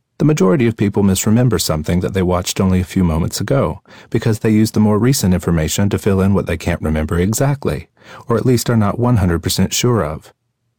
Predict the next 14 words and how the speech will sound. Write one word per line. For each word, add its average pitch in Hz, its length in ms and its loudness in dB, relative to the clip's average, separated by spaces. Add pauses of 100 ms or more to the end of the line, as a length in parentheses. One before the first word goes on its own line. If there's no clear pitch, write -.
(140)
They 147 100 2
are 147 60 2
filling 151 320 2
in 131 100 4
the 104 60 2
gaps 123 360 -2
in 110 80 4
their 107 120 2
bullet 113 320 0
point 107 220 0
memory 110 320 2
of 92 80 -2
the - 80 -2
past 107 500 -4